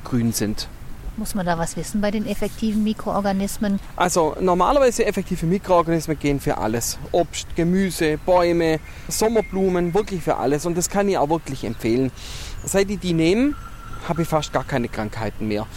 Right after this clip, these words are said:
Speaker 1: Man kann die auch sogar selber herstellen.
Speaker 2: Und wie
Speaker 1: Ähm,
Speaker 2: kann man Mikroorganismen effektiv selber herstellen?
Speaker 1: Herstellen kann man sie wie Most ungefähr. Man nimmt Wasser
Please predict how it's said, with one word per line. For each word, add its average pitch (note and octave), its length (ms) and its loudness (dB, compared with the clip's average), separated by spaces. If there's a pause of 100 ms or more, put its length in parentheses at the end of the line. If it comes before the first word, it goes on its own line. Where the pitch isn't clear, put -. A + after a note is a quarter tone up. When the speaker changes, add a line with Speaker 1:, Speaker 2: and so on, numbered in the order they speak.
(460)
Speaker 1:
Man E3+ 180 2
kann F#3 160 2
die F3 80 4
auch D3+ 120 2
sogar D#3 240 -2
selber D3+ 300 -2
herstellen. D3+ 460 -2 (100)
Speaker 2:
Und G3 140 -4
wie G3 40 0
Speaker 1:
Ähm, F#3+ 180 -2
Speaker 2:
kann A3+ 180 2
man A3 160 2
Mikroorganismen G3 1080 -4 (240)
effektiv G3+ 480 -8 (100)
selber E3+ 180 -6
herstellen? E3 440 -6 (420)
Speaker 1:
Herstellen A3 440 2
kann A3+ 200 2
man G#3+ 80 4
sie F#3+ 180 0
wie G3 200 -4
Most E3 380 2
ungefähr. B3+ 540 0
Man G#3 160 -2
nimmt C3 240 -2
Wasser D#3 320 2